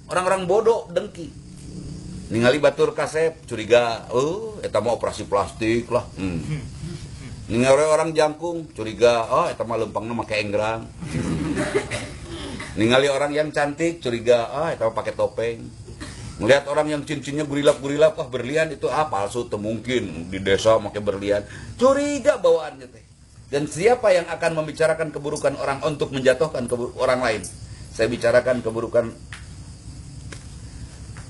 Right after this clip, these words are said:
eh, Pasha. Saya ceritakan keburukan Pasha. Untuk menjatuhkan Pasha itu hasad saya. Karena saya tidak bisa menyelesaikan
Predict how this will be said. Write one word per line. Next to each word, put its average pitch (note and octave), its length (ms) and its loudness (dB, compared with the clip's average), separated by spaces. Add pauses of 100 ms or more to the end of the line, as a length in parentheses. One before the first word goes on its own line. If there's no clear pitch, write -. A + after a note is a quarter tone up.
eh, G#2 480 4 (2000)
Pasha. B2+ 400 2 (640)
Saya C#3+ 160 0
ceritakan G#3 480 6
keburukan F#3+ 480 -2
Pasha. F3+ 480 -2 (1120)
Untuk G#3+ 320 6
menjatuhkan F#3+ 480 2
Pasha F#3 240 -2
itu F#3+ 160 -8
hasad E3 320 -4
saya. E3+ 240 -4 (640)
Karena C3+ 240 2
saya E3 160 4
tidak D3 240 0
bisa C3+ 160 -4
menyelesaikan C3 560 2